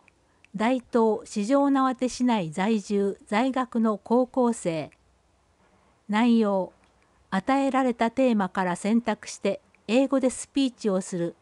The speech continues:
青少年育成事業です。申し込み問い合わせ、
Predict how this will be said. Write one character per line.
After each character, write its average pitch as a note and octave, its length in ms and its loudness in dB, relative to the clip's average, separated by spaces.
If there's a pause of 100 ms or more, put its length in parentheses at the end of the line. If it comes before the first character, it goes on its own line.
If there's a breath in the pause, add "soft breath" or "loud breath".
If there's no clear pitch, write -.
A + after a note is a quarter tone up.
(140)
青 C4+ 280 0
少 B3 300 0
年 F3+ 240 -2
育 - 180 -8
成 C4+ 260 0
事 A#3+ 140 -4
業 F#3 220 0
で E3+ 140 -8
す。 - 300 -14 (1000 soft breath)
申 C#4 180 2
し - 140 -12
込 C#4 140 0
み C4 200 0
問 B3 260 0
い A#3+ 60 2
合 A3 60 2
わ A3+ 140 -2
せ、 G#3 260 -4